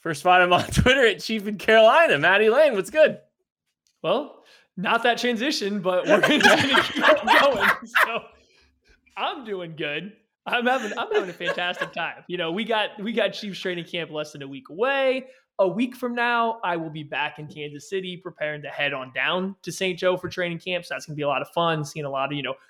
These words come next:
Speaker 2: my friends, my family members. Unfortunately, I'll be missing Craig's beautiful, beautiful beard,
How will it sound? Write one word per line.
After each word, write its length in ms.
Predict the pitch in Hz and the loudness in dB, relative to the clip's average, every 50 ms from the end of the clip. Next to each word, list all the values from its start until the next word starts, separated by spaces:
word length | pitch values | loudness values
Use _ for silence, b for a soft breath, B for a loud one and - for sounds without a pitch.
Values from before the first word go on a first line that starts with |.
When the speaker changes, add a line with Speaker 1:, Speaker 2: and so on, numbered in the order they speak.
| b b | b b
Speaker 2:
my 140 | 151 131 139 | -6 -6 -6
friends, 640 | - - - 170 160 160 156 156 156 151 147 147 | -6 -2 -2 0 2 2 0 0 -2 -2 -4 -2
my 120 | 156 143 143 | -4 -4 -4
family 360 | - - 151 147 147 147 147 | -2 -2 -2 0 0 0 2
members. 420 | 147 147 143 147 147 143 139 135 | 2 0 0 0 -2 -2 -2 -2
Unfortunately, 640 | 143 139 139 - 156 156 156 156 - 151 147 151 147 | -6 -8 -8 -6 -4 -4 -4 -4 -6 -4 -2 0 0
I'll 100 | 139 139 | 0 0
be 120 | 135 139 | -2 -4
missing 320 | 139 143 143 143 - 135 131 | -4 -4 -6 -6 -6 -12 -12
Craig's 400 | - - 139 135 135 135 - b b b b b _ | -4 -2 -2 -2 -2 -4 -10 b b b b b _
beautiful, 400 | 143 147 147 143 143 147 147 143 | -2 0 0 0 0 0 -2 -2
beautiful 360 | 143 151 143 135 - - 127 | 0 -2 -4 -4 -4 -8 -12
beard, 360 | 143 - 277 302 240 214 214 | -2 0 2 4 4 4 2